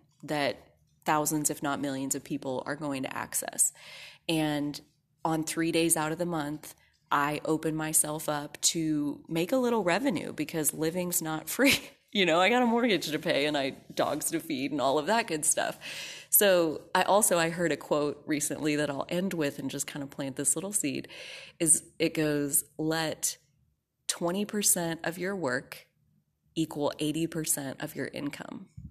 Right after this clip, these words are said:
Twenty percent of your work equal eighty percent of your income. Because here's what's happened as I've,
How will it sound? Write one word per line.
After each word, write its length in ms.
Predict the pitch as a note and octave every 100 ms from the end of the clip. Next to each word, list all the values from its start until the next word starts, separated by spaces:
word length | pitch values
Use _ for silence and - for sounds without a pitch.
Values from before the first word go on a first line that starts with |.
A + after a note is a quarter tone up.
| - _ _ _ _ _ _ _ _ _ _ -
Twenty 280 | - E3 E3
percent 320 | E3+ - D#3
of 100 | D#3
your 160 | E3
work 280 | D3 C#3 -
equal 320 | - D3+ D3+ -
eighty 220 | C3+ C3+
percent 360 | C#3 C#3+ - C3+
of 80 |
your 120 | B2 B2
income. 380 | C3+ C#3 C3+
Because 280 | - C#3 D#3
here's 260 | - G3 G#3
what's 180 | F3+ -
happened 520 | C3 C3 - - - -
as 180 | D3
I've, 460 | C#3+ C3 A#2+ - -